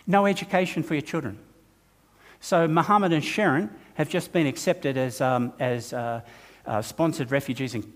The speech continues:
in Canada, Bless Canada. But they've got an eleven-year-old son. They were eleven years in Indonesia. Their son gets ed-, educated on the computer, can't take the place of a child in school,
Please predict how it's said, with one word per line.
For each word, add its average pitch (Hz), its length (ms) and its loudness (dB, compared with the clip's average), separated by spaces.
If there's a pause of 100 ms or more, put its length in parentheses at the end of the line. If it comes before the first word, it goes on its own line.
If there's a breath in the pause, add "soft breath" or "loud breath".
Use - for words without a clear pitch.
in 123 120 -6
Canada, 139 420 -4
Bless 120 320 -4
Canada. 143 460 -4 (1040 soft breath)
But 151 120 0
they've 180 180 4
got 165 120 6
an 151 80 4
eleven-year-old 156 540 6
son. 160 300 4
They 139 80 4
were 135 280 4
eleven 160 400 4
years 147 500 0
in 143 120 0
Indonesia. 135 680 0 (320 loud breath)
Their 135 260 -4
son 165 300 0
gets 123 220 -4
ed-, 151 240 -2
educated 139 500 -2
on 117 80 -2
the 113 60 -4
computer, 127 420 -4
can't 143 280 -6
take - 180 -6
the 120 80 -10
place 127 360 -6
of 104 80 -10
a 107 40 -12
child 120 380 -4
in 113 100 -6
school, 110 400 -8